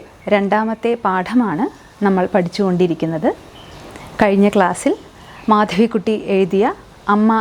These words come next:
എന്ന ചെറുകഥ നമ്മൾ വായിച്ചു, ആസ്വദിച്ചു, ആശയം മനസ്സിലാക്കി. ഇന്നത്തെ ക്ലാസ്സിൽ പാഠഭാഗവുമായി ബന്ധപ്പെട്ട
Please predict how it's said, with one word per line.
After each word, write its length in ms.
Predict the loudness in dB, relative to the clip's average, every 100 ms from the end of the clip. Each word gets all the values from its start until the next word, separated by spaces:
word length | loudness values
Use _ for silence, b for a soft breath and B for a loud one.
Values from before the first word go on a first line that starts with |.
| -2
എന്ന 240 | -4 -2 -2 -6 -2
ചെറുകഥ 520 | 0 2 0 -2 -2 -6 B B B B -2
നമ്മൾ 220 | 2 2
വായിച്ചു, 540 | 2 0 -4 -4 -4 -4 -6 -12 0
ആസ്വദിച്ചു, 760 | 0 0 -2 -2 -2 -4 -6 -6 B B B 0
ആശയം 360 | 2 2 2 0 -4
മനസ്സിലാക്കി. 680 | -6 -6 -6 -6 -8 -10 -20 -20 -20 B B B
ഇന്നത്തെ 320 | 4 6 4
ക്ലാസ്സിൽ 440 | 4 2 2 0 -4 -4 -12 -2
പാഠഭാഗവുമായി 920 | 0 2 -2 -2 0 0 2 0 -2 -2
ബന്ധപ്പെട്ട 440 | -2 0 0 -2